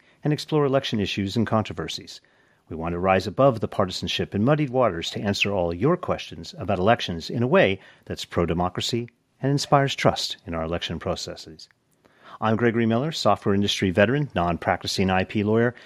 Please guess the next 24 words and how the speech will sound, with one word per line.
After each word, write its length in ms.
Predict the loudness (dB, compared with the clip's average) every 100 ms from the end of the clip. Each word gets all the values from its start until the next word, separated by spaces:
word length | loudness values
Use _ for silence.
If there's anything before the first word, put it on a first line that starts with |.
| -8
and 140 | -6 -4
tireless 540 | 0 2 2 0 2
advocate 420 | 2 2 -2 -12
for 120 | -10 -6
verifiable 680 | -2 0 0 0 2 2 0
elections. 560 | -2 -6 -10 -10 -12 -12 _ _ _ _ -20 -4
I'm 140 | 0 2
your 120 | 2
host 280 | 2 2 0
for 140 | 0
a 40 |
special 500 | 0 2 2 2 0
two-part 440 | 0 -2 0 0 2
conversation 640 | 2 2 2 2 2 0
series 420 | -2 -4 -4 -2
about 240 | -2 -2 -2
the 100 | -2
important 460 | -4 2 2 2
topic 400 | -2 -2 -4 -10 -14 -20 -12 -4
of 120 | -2
securifying 880 | -2 -4 0 2 2 0 -2 -2 -12 -12
digital 340 | 0 2 2 0
remote 360 | 2 2 2 2
voting 380 | 2 2 0